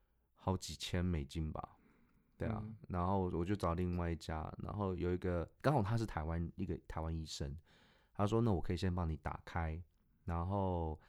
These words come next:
Speaker 1: 就是，也不是打开，就是磨，磨好，然后先不要，呃，应该是没有做假牙，可是他是说他塞一些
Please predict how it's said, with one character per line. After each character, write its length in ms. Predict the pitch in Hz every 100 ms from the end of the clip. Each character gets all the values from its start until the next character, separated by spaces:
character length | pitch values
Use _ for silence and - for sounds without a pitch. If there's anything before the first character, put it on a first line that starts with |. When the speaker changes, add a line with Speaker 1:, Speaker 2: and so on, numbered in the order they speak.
| - _ _ _
Speaker 1:
就 100 | -
是， 140 | 110 123 - -
也 60 |
不 60 | 113
是 40 |
打 120 | 110
开， 160 | 95 110
就 60 | 113
是 180 | 120 - -
磨， 440 | 107 101 98 110 -
磨 260 | 110 107
好， 400 | 127 - 80 - -
然 160 | 92
后 100 | 98
先 180 | 107 131
不 100 | 110
要， 460 | 98 104 92 85 - - _ _ _ _ _ _
呃， 580 | 95 90 87 85 85 85 85 _ _
应 100 | 135
该 80 | 147
是 140 | 135
没 160 | 120 135
有 80 | 123
做 180 | 135 107
假 180 | 92 76
牙， 180 | 76
可 100 | 78
是 140 | 92 107
他 120 | 110
是 140 | 107
说 300 | 104 104 101 98 _ _ _
他 100 | -
塞 260 | 110 - 110
一 80 | 110
些 300 | - 104